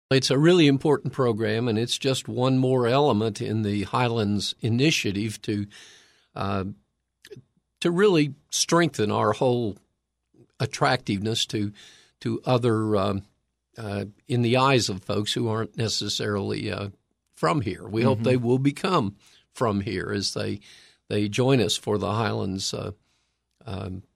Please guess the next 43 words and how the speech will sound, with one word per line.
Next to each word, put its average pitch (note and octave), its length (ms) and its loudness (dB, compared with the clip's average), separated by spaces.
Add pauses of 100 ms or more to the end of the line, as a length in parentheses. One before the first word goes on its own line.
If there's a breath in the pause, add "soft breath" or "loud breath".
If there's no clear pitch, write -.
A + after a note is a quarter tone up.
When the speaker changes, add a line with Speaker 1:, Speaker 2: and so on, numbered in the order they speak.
Speaker 1:
program A#2 420 0
and G#2 260 0
maybe A#2 300 0
join A2 340 -2
us G#2 140 -2
for, G#2+ 480 -4
uh, G2+ 140 -6 (520 soft breath)
uh, G2+ 220 -8
bringing A2+ 380 0
their G#2+ 100 0
company A2+ 480 -4
here G2 260 -6
at, F#2 120 -6 (180)
at G#2+ 140 -8
some G2+ 260 -4
point. G2+ 480 -12
Speaker 2:
Mm-hmm. A#2 320 0
Speaker 1:
Well, D3 140 2
you've A3+ 360 0
experienced D3 1080 2
this A#2+ 200 0
program G2+ 760 -2
and, G#2+ 300 -2
uh, G2 220 -4 (420)
were A2 200 -4
one B2 200 -4
of G#2 80 -2
the G#2+ 180 -2
early A2+ 380 0 (200)
participants G2+ 760 -2
in G2+ 140 -8
it F#2+ 140 -4
even. A2 320 -4
So, A#2 320 -4 (480 loud breath)
uh, C3+ 160 -2
what D#3 520 -2
were G#3 140 0
your G3 240 0
experiences E3 840 0
like? B2 360 -2
What D3 160 2
did D3+ 180 0
you C3 240 -2